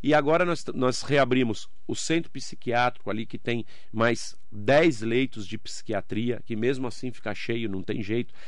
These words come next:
Dez é pouco, mas dez pega um andar inteiro, porque os leitos são separados. Nós arrumamos muita coisa do hospital. E o quarto andar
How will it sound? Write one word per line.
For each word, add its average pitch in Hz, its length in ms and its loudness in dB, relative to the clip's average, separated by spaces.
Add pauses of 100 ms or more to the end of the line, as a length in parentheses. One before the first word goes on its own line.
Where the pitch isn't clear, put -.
(120)
Dez 120 340 2
é 123 60 0
pouco, 131 340 -2
mas 117 220 0
dez 135 300 0
pega 131 280 -2
um 127 80 -2
andar 123 380 0
inteiro, 131 580 0
porque - 220 -4
os 107 140 -2
leitos 110 280 -2
são 113 140 -6
separados. 104 720 -2 (340)
Nós 135 180 0
arrumamos 165 480 2
muita 175 460 0
coisa 113 260 0
do 104 100 -2
hospital. - 500 -2
E 160 120 0
o 185 80 0
quarto 180 460 4
andar 127 420 4